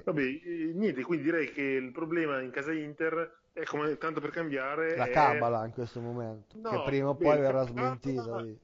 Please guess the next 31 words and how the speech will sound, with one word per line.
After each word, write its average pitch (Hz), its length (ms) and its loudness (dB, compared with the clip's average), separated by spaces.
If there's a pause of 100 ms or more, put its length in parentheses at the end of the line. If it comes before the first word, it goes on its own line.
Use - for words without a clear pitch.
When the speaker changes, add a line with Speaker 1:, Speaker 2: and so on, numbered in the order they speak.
(140)
Speaker 1:
ecco, 147 240 -8
quella 143 160 0
cabala 220 380 0
potrebbe 143 340 0
essere 139 180 -2
un 139 260 -4
co-, 160 320 -2
mm, 131 640 -6 (240)
un 151 120 -4
argomento, 160 440 0
anche 147 120 -6
se 143 160 0
visto 156 240 -4
il 156 80 0
Milan 135 580 -4 (340)
ultimamente 156 840 0
sia 147 180 -2
Brescia 135 480 -2
che - 120 -6
col 143 180 -4
Torino 151 640 -4 (280)
ha 143 80 -6
avuto, 151 420 0
ha 143 80 -2
faticato, 143 640 -4
ieri 135 240 0
non 131 100 -4
l'ho 135 80 0
visto 131 240 -4
sinceramente, 131 640 -4
ma 117 220 -4